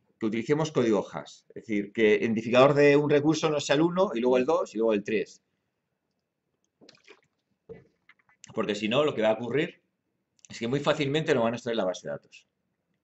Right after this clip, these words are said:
¿vale? Entonces, utilizamos como identificador de recursos un código hash, nunca saben cuál es el siguiente, ¿vale? Luego, para los, eh, recursos que no son jerárquicos,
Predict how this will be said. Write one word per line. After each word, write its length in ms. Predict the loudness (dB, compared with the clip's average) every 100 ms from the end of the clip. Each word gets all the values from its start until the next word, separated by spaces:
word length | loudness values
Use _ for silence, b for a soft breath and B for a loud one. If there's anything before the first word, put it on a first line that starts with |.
| _ _ _ _
¿vale? 260 | -4 -2 -2
Entonces, 360 | -4 -6 -6
utilizamos 580 | -4 0 4 4 2 -2
como 200 | -2 0
identificador 380 | -2 -2 -2 -2
de 60 |
recursos 460 | -2 -4 -6 -6 -10
un 60 | -6
código 340 | -6 -4 -4 -4
hash, 280 | -8 -8 _ _ _ _ _ _ _ _ _
nunca 260 | -10 -4 -2
saben 220 | 0 0
cuál 140 | 0
es 120 | 0 -4
el 80 |
siguiente, 420 | -8 -6 -6 -8 -20 _ _ _ _ -14
¿vale? 300 | -10 -10 -12 _ _ _ _ _ _ _ _ _ _ _ _ _ _ _ _ b b b b b b b b _ 0
Luego, 520 | 6 8 6 4 -6 _ _ _
para 280 | 2 6 6
los, 640 | 6 6 6 4 2 -2 0
eh, 720 | 2 2 2 2 2 0 -4
recursos 540 | -2 0 2 2 2 2
que 100 | 0
no 120 | 0
son 180 | -2 -2
jerárquicos, 920 | 0 2 0 -4 -4 -2 -2 -8